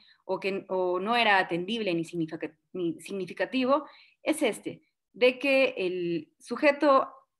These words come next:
eh, activo recibió la noticia de parte de su hija de haber sido víctima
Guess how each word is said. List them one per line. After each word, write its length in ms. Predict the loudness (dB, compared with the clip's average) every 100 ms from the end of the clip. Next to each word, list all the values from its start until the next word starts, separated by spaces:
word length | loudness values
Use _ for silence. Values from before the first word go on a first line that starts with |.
| _ _ _ _ _ -12
eh, 460 | -6 -2 0 -2 -2
activo 680 | -2 2 4 4 2 -2 _
recibió 420 | -8 -6 2 4
la 160 | 4 0
noticia 760 | -2 -2 0 0 -2 -4 -6 _ _ _ _
de 120 | -4
parte 360 | 2 2 2 -2
de 120 | -4
su 200 | -4 -4
hija 380 | -4 -2 -2 -2
de 140 | 0
haber 240 | 2 2 0
sido 320 | -2 -2 0
víctima 440 | -2 0 2 2